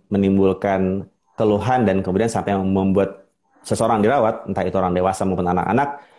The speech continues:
adalah dalam bentuk, eh, penyakit yang namanya pneumonia, yaitu infeksi saluran napas bawah di paru-paru. Dan kita tahu, eh, pneumonia, pneumonia dalam arti, eh, yang sudah diketahui sebelumnya ya,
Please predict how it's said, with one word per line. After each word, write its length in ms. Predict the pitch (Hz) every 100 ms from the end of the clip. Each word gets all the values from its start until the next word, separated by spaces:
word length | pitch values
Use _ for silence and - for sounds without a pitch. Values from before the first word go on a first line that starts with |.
| _ _ _ -
adalah 320 | 98 117 139
dalam 240 | 104 98
bentuk, 560 | 95 95 143 143 - _ _
eh, 200 | 90 92
penyakit 320 | 107 104 120
yang 160 | 113 107
namanya 160 | 127
pneumonia, 720 | 127 107 101 98 98 80 71 - _ _ -
yaitu 240 | 95 90 113
infeksi 400 | 104 104 92 127
saluran 320 | 104 98 104
napas 240 | 92 104 -
bawah 320 | 92 92 80
di 240 | 85 90
paru-paru. 560 | 87 92 92 98 87 - - _ _ _ - - -
Dan 160 | 90 87
kita 240 | 98 117
tahu, 400 | 87 87 110 151 - - _ _ _ -
eh, 160 | 92
pneumonia, 880 | - 107 110 107 110 117 92 101 135 - -
pneumonia 480 | 95 90 120 110
dalam 80 | 101
arti, 480 | 98 92 139 135 - _ _ _ _ _ _
eh, 260 | - 95 92 92
yang 160 | 107
sudah 160 | 117 107
diketahui 240 | 107 107
sebelumnya 280 | 110 113 131
ya, 40 | 113